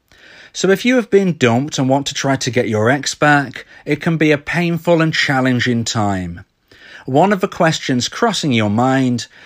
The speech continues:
will likely be wondering what your dumper feels after the breakup. In today's podcast, I'm going to explain three likely feelings that your ex will potentially have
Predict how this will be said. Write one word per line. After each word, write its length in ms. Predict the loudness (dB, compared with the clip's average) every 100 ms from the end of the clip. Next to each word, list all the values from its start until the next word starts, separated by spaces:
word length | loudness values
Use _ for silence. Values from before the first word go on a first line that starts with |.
| -6
will 160 | 0 4
likely 440 | 4 2 -2 -2
be 140 | 0
wondering 580 | 0 2 0 0 0 0
what 200 | 0 2
your 140 | 2 2
dumper 440 | 2 0 -2 -8
feels 800 | -4 -2 2 2 0 -2 -6 -8 -16 -20 -6
after 460 | -2 -2 -2 -2 0
the 180 | 0
breakup. 760 | -2 -2 -2 -2 -4 -8 -10 -14 -20 _ _ _ _ -20 -20 -12
In 160 | -2 -2
today's 400 | 0 2 2 2
podcast, 720 | 0 -2 0 0 2 2 0
I'm 100 | -4
going 200 | 0 0
to 100 | 0
explain 540 | -2 -4 -2 0 2 0
three 460 | -2 0 2 2
likely 580 | 2 2 2 0 -2 -2
feelings 640 | 0 0 2 2 0 -2
that 100 | -4
your 220 | 0 0 0
ex 260 | -4 -4
will 120 | -4 -4
potentially 640 | -4 -2 -2 0 0 0
have 640 | 0 0 2 2 0 -6